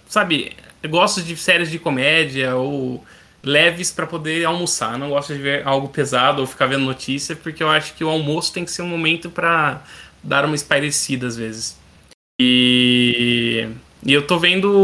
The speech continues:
Modern Family de novo. É muito engraçado. Tem na Netflix aqui no Brasil, eu não sei se tem em algum outro lugar. Mas é muito bom também. Se vocês não viram, vejam, porque é muito engraçada.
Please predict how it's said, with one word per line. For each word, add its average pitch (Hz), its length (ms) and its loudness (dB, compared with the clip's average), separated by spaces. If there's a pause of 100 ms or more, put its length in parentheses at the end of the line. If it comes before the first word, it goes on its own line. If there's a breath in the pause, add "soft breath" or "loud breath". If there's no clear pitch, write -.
(180)
Modern 180 300 2
Family 156 380 0
de 139 100 -8
novo. 156 400 -4 (260)
É 147 100 0
muito 151 300 0
engraçado. 143 680 -2 (480 soft breath)
Tem 151 100 2
na 151 120 6
Netflix 147 580 0
aqui 131 160 -8
no 127 80 -4
Brasil, 123 480 -6
eu 135 60 -6
não 123 80 -6
sei 127 380 -4
se - 160 -4
tem 135 140 0
em 120 40 -2
algum 120 160 -4
outro 123 200 -6
lugar. 120 340 -6 (680 loud breath)
Mas 123 320 4
é 143 60 4
muito 160 220 2
bom 135 180 -2
também. 135 440 0
Se - 120 -8
vocês 131 260 -2
não 143 180 2
viram, 143 300 0
vejam, 151 340 2
porque - 180 0
é - 20 4
muito 151 420 0
engraçada. 143 600 0